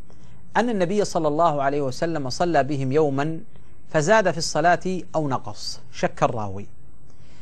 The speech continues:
فلما انصرف عليه الصلاة والسلام من صلاته قال أر-، قال الصحابة: "يا رسول الله، أزيد في الصلاة؟" قال عليه الصلاة والسلام: "إنما أنا بشر مثلكم، أنسى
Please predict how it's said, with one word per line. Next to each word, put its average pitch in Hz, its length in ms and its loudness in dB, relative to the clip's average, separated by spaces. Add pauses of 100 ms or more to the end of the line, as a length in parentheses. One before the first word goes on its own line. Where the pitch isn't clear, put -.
(460)
فلما 226 400 6
انصرف 196 380 4
عليه 156 220 4
الصلاة 147 240 -2
والسلام 147 380 0
من 156 140 -2
صلاته 135 840 0 (460)
قال 151 460 4 (360)
أر-، 135 160 0 (560)
قال 175 140 10
الصحابة: 135 540 2
"يا 151 180 4
رسول 147 300 0
الله، 135 360 2 (220)
أزيد 156 300 2
في 135 60 0
الصلاة؟" 139 640 0 (600)
قال 165 220 8
عليه 147 240 4
الصلاة 139 380 2
والسلام: 147 720 -2
"إنما 170 540 0
أنا 175 340 -2
بشر 147 440 0
مثلكم، 156 600 -2 (140)
أنسى 202 420 2